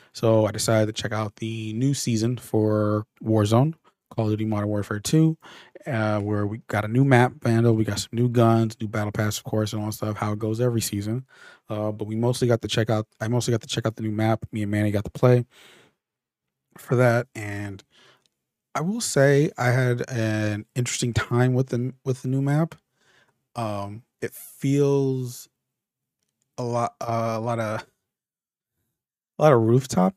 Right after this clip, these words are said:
climbing in a way, um, and everything. It feels like a lot of fighting on the roofs than it is on the floor for that. I don't know how I feel about that, but it is what it is. So we'll, we'll just go from there.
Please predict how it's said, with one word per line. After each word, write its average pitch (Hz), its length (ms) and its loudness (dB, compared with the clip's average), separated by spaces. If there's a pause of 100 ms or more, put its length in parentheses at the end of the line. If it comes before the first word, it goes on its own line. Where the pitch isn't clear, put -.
(120)
climbing 196 480 4 (200)
in 160 80 0
a 175 60 6
way, 202 320 4 (640)
um, 127 400 2
and 131 80 0
everything. 151 400 0
It 120 120 -4
feels 123 200 -4
like 117 220 -4
a - 20 -8
lot 113 220 0
of 107 100 -2
fighting 117 640 -2
on 110 220 -6
the 101 80 -6
roofs 110 400 -4
than 98 160 -8
it 104 100 -6
is 104 300 -4 (120)
on 104 640 -6
the 104 80 -14
floor 123 540 0 (880)
for - 160 -8
that. 147 300 -2 (760)
I 135 60 4
don't 131 80 4
know 127 100 4
how 110 60 4
I 107 80 2
feel 131 220 4
about 131 220 6
that, 127 340 4
but 107 300 4 (100)
it 117 160 2
is 113 100 6
what 104 140 0
it 104 80 0
is. 131 420 8 (380)
So 107 220 2
we'll, 107 300 -4 (240)
we'll 107 80 -10
just 107 140 -10
go 104 160 -6
from 107 200 -6
there. 120 380 6